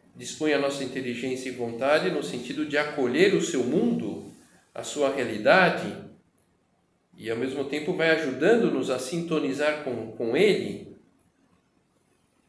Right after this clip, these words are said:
E nós temos experiência como isso é bom, como isso realmente vale a pena.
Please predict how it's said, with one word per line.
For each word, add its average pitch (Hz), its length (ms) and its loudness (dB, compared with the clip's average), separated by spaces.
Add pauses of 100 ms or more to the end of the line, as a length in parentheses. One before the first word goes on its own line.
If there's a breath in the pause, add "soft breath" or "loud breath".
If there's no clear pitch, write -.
(420)
E - 320 -12
nós 220 280 0
temos 311 300 2
experiência 151 560 -4
como 139 580 -2
isso 143 500 -4
é 131 100 -4
bom, 143 420 2
como 131 220 -6
isso 139 680 -2
realmente 131 600 -4
vale 127 560 -4
a 127 80 -4
pena. 107 680 -6